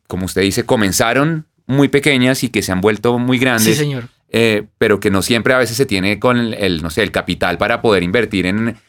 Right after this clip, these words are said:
Speaker 1: en el, en, en un comercial, en la novela de, de, de, de moda, ¿no?
Speaker 2: Así es.
Speaker 1: Entonces, ¿cuál es la labor que cumplen hoy en día las redes sociales sobre ese tema?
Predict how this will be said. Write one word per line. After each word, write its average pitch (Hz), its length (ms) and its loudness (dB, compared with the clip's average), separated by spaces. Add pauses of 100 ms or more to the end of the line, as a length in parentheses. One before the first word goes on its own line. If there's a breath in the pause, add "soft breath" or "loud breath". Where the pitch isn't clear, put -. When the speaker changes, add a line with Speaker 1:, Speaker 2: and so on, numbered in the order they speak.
(140 soft breath)
Speaker 1:
en 120 180 -2
el, 107 280 0
en, 87 240 -2
en 95 160 -6
un 90 100 -4
comercial, 110 440 0
en 95 40 -2
la 107 120 0
novela 98 400 0
de, 101 480 0
de, 87 600 -4
de, 107 380 -8
de 98 220 -2
moda, 110 360 2 (240)
¿no? 110 140 2
Speaker 2:
Así 147 180 0
es. - 300 -6
Speaker 1:
Entonces, 120 400 0
¿cuál 127 180 2
es 123 80 0
la 143 100 2
labor 120 300 4
que 117 120 -2
cumplen 120 360 -2
hoy 123 120 4
en 120 40 2
día 123 140 2
las 117 100 2
redes 98 200 0
sociales 98 360 -4
sobre 92 280 -4
ese - 140 -14
tema? 120 360 -8